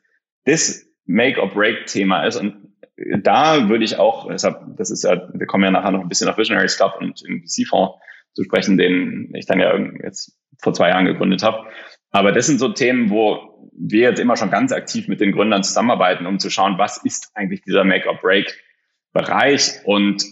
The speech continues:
ähm, da jemanden zu hiren, den man nicht ziehen muss oder der mit einem auf Augenhöhe ist,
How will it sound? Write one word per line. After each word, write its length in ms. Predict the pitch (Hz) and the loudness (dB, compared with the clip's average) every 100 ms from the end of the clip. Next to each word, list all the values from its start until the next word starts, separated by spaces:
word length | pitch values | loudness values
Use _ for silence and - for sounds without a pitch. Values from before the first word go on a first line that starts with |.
| - | 0
ähm, 440 | 98 95 90 - | 2 2 0 -2
da 160 | 98 104 | 0 2
jemanden 360 | 117 123 101 | 2 0 -2
zu 200 | 98 107 | -6 -4
hiren, 400 | 101 117 117 110 92 | 0 0 2 -2 -2
den 160 | 107 | 0
man 160 | 104 101 | 0 -2
nicht 260 | 98 - - _ _ _ _ _ _ | -4 -6 -16 _ _ _ _ _ _
ziehen 420 | - 110 127 151 | -2 2 4 4
muss 360 | 151 180 - - | 4 2 2 2
oder 160 | 107 | 2
der 140 | 98 104 | 2 0
mit 240 | 98 - | -2 -2
einem 760 | 98 104 101 98 95 - _ _ _ _ _ _ _ _ | 0 0 0 -2 -4 -14 _ _ _ _ _ _ _ _
auf 320 | 87 - - | 0 2 2
Augenhöhe 720 | 98 113 131 131 131 151 156 | 2 4 2 2 4 4 4
ist, 460 | 165 185 190 - - | 2 0 0 -4 -8